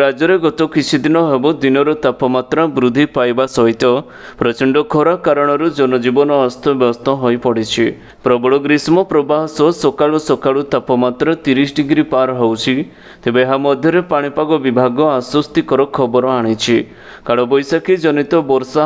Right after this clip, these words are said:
ହେବାର ପୂର୍ବାନୁମାନଟି କରିଛି ପାଣିପାଗ ବିଭାଗ। ଆସନ୍ତା ଏକୋଇଶ ଏବଂ ବାଇଶ ତାରିଖରେ କାଳବୈଶାଖୀ ପ୍ରଭାବ ହେତୁ ଏକୋଇଶ ତାରିଖରୁ ଚବିଶ ତାରିଖ ମଧ୍ୟରେ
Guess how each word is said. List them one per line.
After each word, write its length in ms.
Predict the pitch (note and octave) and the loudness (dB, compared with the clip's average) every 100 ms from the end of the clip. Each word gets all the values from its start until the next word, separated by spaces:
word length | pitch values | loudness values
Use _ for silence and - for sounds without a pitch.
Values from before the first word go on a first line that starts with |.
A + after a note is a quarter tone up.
| C#3+ | 0
ହେବାର 260 | A#2+ B2+ D3 D3 | 0 0 -2 0
ପୂର୍ବାନୁମାନଟି 840 | C3 A#2+ C#3+ D3 D3 B2+ A#2+ A#2+ C#3 | 0 2 0 0 0 0 -2 -2 -2
କରିଛି 360 | C3+ A#2 A2 D3+ - | 0 0 0 -2 0
ପାଣିପାଗ 420 | B2 B2 C3+ B2+ | -4 -2 -2 0
ବିଭାଗ। 380 | A#2 G#2+ A2 A2 A#2+ C#3 F3 - - - - | 0 0 -2 0 0 -2 -6 -16 -20 -10 -6
ଆସନ୍ତା 300 | A2+ B2+ B2 C3+ | -2 0 4 4
ଏକୋଇଶ 280 | C3+ D#3 D#3+ E3+ | 2 2 0 0
ଏବଂ 200 | D#3+ F3+ E3 | 0 0 2
ବାଇଶ 240 | C#3 D3 D3 | 0 -2 -2
ତାରିଖରେ 420 | C3 A#2+ - D3+ E3 | -2 0 0 -2 0
କାଳବୈଶାଖୀ 680 | C#3 B2+ C3 D3 - D#3 D#3+ - | 0 0 2 0 0 -2 -2 0
ପ୍ରଭାବ 320 | B2+ A#2+ A#2+ A#2+ B2 | 0 0 0 0 0
ହେତୁ 260 | B2 B2+ B2 - - - - | 0 0 0 -2 -14 -20 -6
ଏକୋଇଶ 320 | A#2 - C3+ C3 | -4 0 0 2
ତାରିଖରୁ 400 | C#3+ D3+ D#3 E3+ F3+ | 0 0 0 0 2
ଚବିଶ 360 | D#3 C#3 D#3+ D#3+ | 0 2 2 2
ତାରିଖ 280 | C#3+ B2+ B2 C3+ | -2 -2 -2 0
ମଧ୍ୟରେ 400 | B2+ A2+ C3+ | 0 0 0